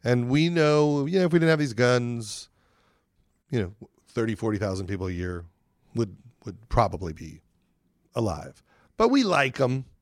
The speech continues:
And so we're not willing to think ahead and go, "I'm gonna make a sacrifice for the greater good." And with the environment, you know, we all know, "Yeah, I probably should eat less meat, and that's, I hear that's good, and I could fly less. Maybe I'll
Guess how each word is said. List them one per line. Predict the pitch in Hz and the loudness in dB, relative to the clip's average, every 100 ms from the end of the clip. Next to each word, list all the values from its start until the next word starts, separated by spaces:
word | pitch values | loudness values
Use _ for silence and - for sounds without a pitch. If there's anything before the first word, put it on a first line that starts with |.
| _ _ _ _ - | _ _ _ _ -8
And | 156 151 147 143 139 | 0 2 4 2 -2
so | 127 165 156 | 0 4 4
we're | 147 156 | 4 2
not | 160 196 165 | 4 2 2
willing | 165 165 156 143 | 2 4 2 2
to | 147 | 2
think | - 139 | 2 2
ahead | 131 123 135 127 | 2 2 4 4
and | 127 | 2
go, | 123 123 113 | 2 4 4
"I'm | 139 | 4
gonna | 196 | 4
make | 185 156 | 2 0
a | |
sacrifice | - - 165 165 - 147 131 123 120 - - _ _ _ _ | -4 -2 2 2 2 2 4 4 2 -2 -12 _ _ _ _
for | - 139 | 2 4
the | 127 | 4
greater | 120 131 117 | 4 2 2
good." | 120 120 | 2 4
And | 131 147 | 4 4
with | 143 | 2
the | 160 | 2
environment, | 147 135 143 147 143 139 - - _ _ _ _ _ - | 2 2 4 4 2 0 -4 -18 _ _ _ _ _ -4
you | 143 | -2
know, | |
we | 139 156 | 2 4
all | 160 156 | 4 4
know, | 151 143 143 | 4 4 4
"Yeah, | 180 202 | 2 2
I | 190 | 2
probably | 165 151 | 4 4
should | - 135 | 4 4
eat | 135 | 4
less | 123 123 110 | 4 2 2
meat, | 110 127 131 127 - - | 0 4 6 4 2 0
and | 110 113 120 | 2 2 0
that's, | 110 | 0
I | - 117 | 2 2
hear | 120 117 | 4 2
that's | 120 - | 2 0
good, | 107 117 123 123 | -4 0 4 4
and | 123 117 | 4 2
I | 117 | 0
could | 113 123 117 - _ _ _ _ - _ - | 0 -6 -8 -16 _ _ _ _ -20 _ -20
fly | - 135 139 | -4 2 2
less. | 127 131 135 131 120 | 4 2 2 2 0
Maybe | 131 | 2
I'll | 135 123 | 4 2